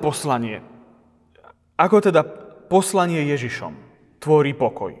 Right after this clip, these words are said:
Ako teda bol poslaný samotný Kristus? Apoštol Pavol pri písaní listu do Filíp predkladá obraz Krista, ktorý sa zrieka sám seba.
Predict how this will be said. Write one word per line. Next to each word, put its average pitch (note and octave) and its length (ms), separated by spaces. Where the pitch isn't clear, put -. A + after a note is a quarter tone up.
Ako F#3+ 320
teda E3 240
bol D#3 160
poslaný D#3 480
samotný C3+ 480
Kristus? - 640
Apoštol G#3 560
Pavol C3 480
pri D3+ 160
písaní E3+ 480
listu D3+ 320
do C#3+ 80
Filíp B2+ 480
predkladá E3+ 560
obraz F3 400
Krista, D#3 400
ktorý D3 400
sa C#3 400
zrieka D3+ 560
sám C#3 400
seba. G#2+ 400